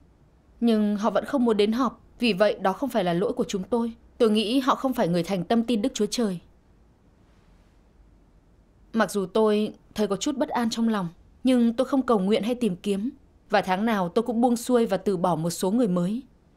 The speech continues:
Sau đó, lãnh đạo phát hiện tôi không tuân theo nguyên tắc trong vấn đề này, nên đã chỉ trích tôi vô cùng gay gắt. Nói tôi không biết nguyên tắc, nhưng không tìm kiếm mà chỉ mù quáng,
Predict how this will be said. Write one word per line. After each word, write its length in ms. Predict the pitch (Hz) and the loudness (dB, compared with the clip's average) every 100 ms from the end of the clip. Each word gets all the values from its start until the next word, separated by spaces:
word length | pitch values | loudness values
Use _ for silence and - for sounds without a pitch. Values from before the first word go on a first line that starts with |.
| _ _ _ _ _ _ _ _ _ - _ _ _ _ _ _ _ - | _ _ _ _ _ _ _ _ _ -20 _ _ _ _ _ _ _ -14
Sau 180 | - 233 | -4 0
đó, 380 | 196 180 175 214 254 220 - | 2 2 0 -2 -4 -6 -4
lãnh 220 | 226 226 | -2 2
đạo 120 | 233 - | 0 0
phát 140 | 277 | -2
hiện 180 | 277 - - | -2 -4 0
tôi 380 | 220 214 214 - | 0 0 -2 -6
không 220 | - 247 | -4 -2
tuân 180 | 233 226 | 0 0
theo 160 | 233 226 | 0 2
nguyên 220 | 233 220 | 2 2
tắc 220 | 269 285 | -2 -4
trong 160 | 240 208 | -4 -4
vấn 140 | 196 | -2
đề 120 | 226 | -2
này, 280 | 185 175 160 _ _ _ _ _ _ _ | -2 -4 -6 _ _ _ _ _ _ _
nên 260 | 226 214 208 | 0 2 2
đã 100 | 196 | 0
chỉ 180 | 220 220 | 0 -2
trích 240 | 269 277 | -2 0
tôi 120 | 247 | 0
vô 140 | 214 233 | 2 0
cùng 200 | 233 180 | 0 0
gay 200 | 208 214 | 0 0
gắt. 160 | 269 - - _ _ _ _ _ - | -4 -8 -18 _ _ _ _ _ -2
Nói 180 | 196 | 0
tôi 540 | 190 240 226 214 214 220 - | 2 2 2 2 0 -2 -6
không 220 | - 247 | -2 0
biết 140 | 294 | 2
nguyên 220 | 285 262 233 | 2 2 2
tắc, 240 | 294 311 - _ - | -2 -4 -8 _ 0
nhưng 140 | 254 | 0
không 200 | 240 247 | 2 0
tìm 180 | 240 190 | 0 -2
kiếm 360 | - 196 190 262 | 0 0 0 0
mà 100 | 269 | 0
chỉ 140 | 254 220 | 0 0
mù 200 | 190 180 | 2 0
quáng, 380 | - 185 190 | 0 -2 -2